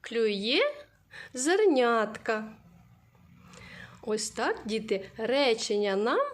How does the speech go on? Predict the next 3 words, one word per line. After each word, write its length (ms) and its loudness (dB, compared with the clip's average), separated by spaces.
про 260 4
щось 760 -2
розповідає. 1300 0